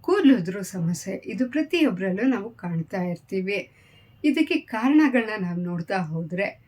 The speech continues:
ವಿಟಮಿನ್ಸ್ ಕೊರತೆ ಇರ್ಬೋದು, ಹಾರ್ಮೋನ್ಸ್‌ಗಳು ಇಂಬ್ಯಾಲೆನ್ಸ್ ಆಗೋದಿರ್ಬೋದು, ಅಥವಾ ಥೈರಾಯ್ಡ್ ಸಮಸ್ಯೆ ಇರ್ಬೋದು, ಇಮ್ಯುನಿಟಿಯಲ್ಲಿ ಏನಾದ್ರು ಪ್ರಾಬ್ಲಮ್ಸ್ ಆಗಿರ್ಬೋದು.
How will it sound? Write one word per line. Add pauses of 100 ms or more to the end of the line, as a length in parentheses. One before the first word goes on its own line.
(300)
ವಿಟಮಿನ್ಸ್
ಕೊರತೆ
ಇರ್ಬೋದು,
ಹಾರ್ಮೋನ್ಸ್‌ಗಳು
ಇಂಬ್ಯಾಲೆನ್ಸ್
ಆಗೋದಿರ್ಬೋದು,
ಅಥವಾ
ಥೈರಾಯ್ಡ್
ಸಮಸ್ಯೆ
ಇರ್ಬೋದು,
ಇಮ್ಯುನಿಟಿಯಲ್ಲಿ
ಏನಾದ್ರು
ಪ್ರಾಬ್ಲಮ್ಸ್
ಆಗಿರ್ಬೋದು.